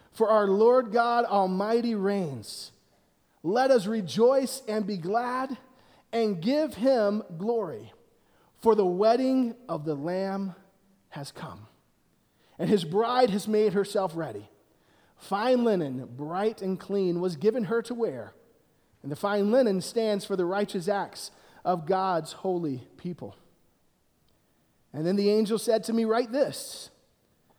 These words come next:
'Blessed are those who are invited to the wedding supper of the Lamb.'" And he added, "These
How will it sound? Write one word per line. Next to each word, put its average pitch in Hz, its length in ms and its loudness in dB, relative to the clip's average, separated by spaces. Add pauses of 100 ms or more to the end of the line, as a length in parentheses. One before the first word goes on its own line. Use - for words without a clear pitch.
(280)
'Blessed 254 760 0
are 226 180 0
those 196 600 2
who 220 180 0
are 220 160 0
invited 202 680 -2 (580)
to - 120 -4
the 185 100 4
wedding 214 340 0
supper 151 480 -4 (200)
of 147 140 -8
the 151 80 -6
Lamb.'" 139 340 -8 (920)
And 202 140 2
he 208 100 4
added, 202 280 -2
"These 180 760 -4